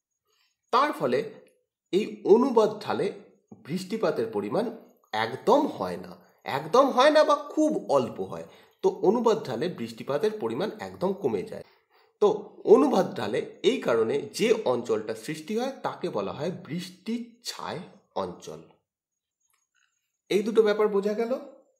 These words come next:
আশা করছি এই দুটো ব্যাপার বোঝা গেল।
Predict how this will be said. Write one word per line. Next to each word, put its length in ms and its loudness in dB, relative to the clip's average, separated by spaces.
আশা 220 -4
করছি 220 -2
এই 60 0
দুটো 180 -4
ব্যাপার 260 -2
বোঝা 220 -6
গেল। 240 -6